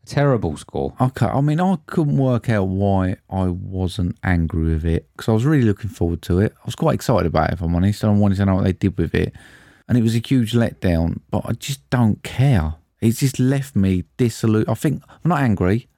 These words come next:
Speaker 2: disappointed.
Speaker 1: <laughs> Yeah.
Speaker 2: Yeah.
Speaker 1: <laughs> Um, the, the wor-, one of the, probably the worst thing and the nail
Speaker 2: Mm.
Speaker 1: in the coffin for this, the
Speaker 2: Yeah.
Speaker 1: nail in the coffin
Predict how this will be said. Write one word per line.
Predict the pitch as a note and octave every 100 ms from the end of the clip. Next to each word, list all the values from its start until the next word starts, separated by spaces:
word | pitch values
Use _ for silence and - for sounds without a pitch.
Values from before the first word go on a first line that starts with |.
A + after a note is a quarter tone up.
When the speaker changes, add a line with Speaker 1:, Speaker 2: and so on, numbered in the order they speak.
| _
Speaker 2:
disappointed. | - G2+ G2 - F2 F2 E2+ - -
Speaker 1:
<laughs> | -
Yeah. | A#2 A2 F#2 E2+ - - - - A2
Speaker 2:
Yeah. | F#2 A2+ -
Speaker 1:
<laughs> | - - - -
Um, | D#3 F#3 - G#2 D3
the, | A3+
the | D#3+ G3
wor-, | G#3 A3
one | D#3+ F#3 F#3+
of |
the, | C#3
probably | A3+ G3+ F3+
the | D3+
worst | C#3 D3+ B2+ -
thing | - F2+
and | G2
the | A2
nail | A#2 B2 B2 A2+
Speaker 2:
Mm. |
Speaker 1:
in | G#2+
the | G#2
coffin | - G2 - E2+
for | E2+
this, | D#2+ E2 - - -
the | G2+
Speaker 2:
Yeah. | G2
Speaker 1:
nail | G#2 A2+ A#2+ A#2+ G#2+
in | G2+
the | F#2+
coffin | - F2+ - D#2 D#2+